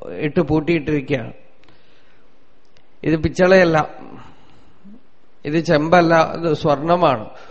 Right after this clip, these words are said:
"അയ്യോ, സ്വർണമാണോ?" അപ്പൊ എടുത്തു വെച്ച് അടുത്ത ദിവസം തുടച്ചു, വൃത്തിയാക്കി, സൂക്ഷിച്ചു, പൂട്ടി വെച്ചു. തലേ ദിവസം വേറെ ശ്രദ്ധിക്കാത്തത്.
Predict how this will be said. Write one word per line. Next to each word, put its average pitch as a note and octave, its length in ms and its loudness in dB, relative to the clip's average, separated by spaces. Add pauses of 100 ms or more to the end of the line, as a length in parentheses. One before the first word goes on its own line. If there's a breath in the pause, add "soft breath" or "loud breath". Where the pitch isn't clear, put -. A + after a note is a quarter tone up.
(340 loud breath)
"അയ്യോ, E3 520 4
സ്വർണമാണോ?" F#3+ 840 6
അപ്പൊ D3 280 8
എടുത്തു F#3+ 240 8
വെച്ച് G3+ 260 8
അടുത്ത D3 180 6
ദിവസം E3 340 2
തുടച്ചു, D3+ 400 4
വൃത്തിയാക്കി, F3+ 720 2
സൂക്ഷിച്ചു, D#3+ 480 0
പൂട്ടി F3 340 2
വെച്ചു. F3 220 2
തലേ D#3+ 300 2
ദിവസം F#3 380 0
വേറെ F3+ 200 2
ശ്രദ്ധിക്കാത്തത്. F3+ 880 2